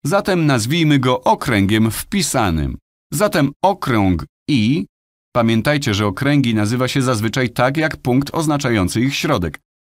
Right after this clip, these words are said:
a więc okrąg I jest okręgiem wpisanym w trójkąt A B C. I oczywiście promień okręgu I, możemy nazwać tę długość R.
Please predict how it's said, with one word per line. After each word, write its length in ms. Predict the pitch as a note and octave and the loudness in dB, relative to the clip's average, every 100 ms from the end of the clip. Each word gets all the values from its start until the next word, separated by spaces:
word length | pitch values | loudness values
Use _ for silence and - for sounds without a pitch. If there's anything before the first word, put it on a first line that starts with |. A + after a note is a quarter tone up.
| _ C3+ | _ 0
a 120 | C3+ | 2
więc 280 | C3+ B2+ - - | 2 2 -2 -2
okrąg 600 | F#3+ F#3 B2+ G#2+ F#2+ D#2 D2 | -2 0 -2 2 2 0 -2
I 240 | D3+ F#3 | 0 2
jest 220 | C3+ F3 - | 2 0 -2
okręgiem 640 | F#3+ F#3+ C3+ A#2 C3+ C3+ B2+ | -2 0 0 2 2 2 0
wpisanym 760 | - A#3 A3 - D#3+ D#3 C#3+ | -4 -2 -2 0 2 2 2
w 120 | D3 | 0
trójkąt 520 | D3 D3+ C#3 C3+ A2+ - - | 0 2 2 2 -2 -4 -2
A 240 | E3+ D#3+ D3 | 2 2 0
B 420 | G2 A2+ A2+ G#2 | -2 0 0 0
C. 400 | - - G#2 D#2 - _ _ _ - | -4 -2 0 -2 -4 _ _ _ -6
I 140 | G3+ - | -4 0
oczywiście 560 | - F#3+ E3 D3 F3+ | -2 0 -2 0 -2
promień 420 | C#3+ D#3 D#3 C#3+ A2 | -2 0 2 4 2
okręgu 580 | G2 C3 B2 G#2+ G#2+ - A#2 | 0 0 2 2 0 -2 -2
I, 380 | G#2 G#2+ F3 - _ _ _ _ _ _ _ _ - | 0 2 0 -4 _ _ _ _ _ _ _ _ -2
możemy 320 | C#3 C#3 C3+ | 0 2 2
nazwać 340 | C3 B2 C3 | 0 0 -2
tę 120 | - A2+ | -2 0
długość 500 | A#2 A2 G2+ - - - | 0 0 -2 -4 -10 -4
R. 320 | G#2 A#2 D#3+ | -2 -2 -4